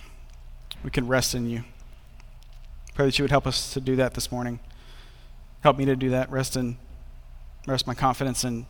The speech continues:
in you alone, not in any of my own strengths or preparation or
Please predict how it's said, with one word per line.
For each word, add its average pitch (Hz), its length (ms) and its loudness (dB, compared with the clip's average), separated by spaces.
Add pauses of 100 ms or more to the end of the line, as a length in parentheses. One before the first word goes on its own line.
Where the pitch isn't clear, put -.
in 131 160 2
you 143 180 6
alone, 131 300 4
not 123 180 2
in 120 220 -2 (880)
any 127 160 4
of 120 100 2
my 120 160 0
own 123 260 0 (720)
strengths 123 400 0
or 117 60 -4
preparation 120 640 -2
or 113 160 -4